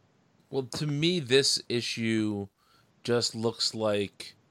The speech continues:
further proof that right now Bendis gets to do whatever he wants to do at D C.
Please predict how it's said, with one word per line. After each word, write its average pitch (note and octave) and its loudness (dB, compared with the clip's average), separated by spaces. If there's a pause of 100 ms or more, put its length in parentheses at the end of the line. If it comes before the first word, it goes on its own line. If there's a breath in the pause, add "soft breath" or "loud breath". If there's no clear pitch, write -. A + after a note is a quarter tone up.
(1300)
further B2 2
proof B2+ -2
that F#2 -2
right A2 -2
now G#2 -4
Bendis G2+ -2
gets - -4
to G2+ -8
do G2+ -4
whatever F#2+ -6
he F#2+ -4
wants F2+ -8
to - -12
do E2+ -8
at D#2+ -12
D C2 -10
C. - -10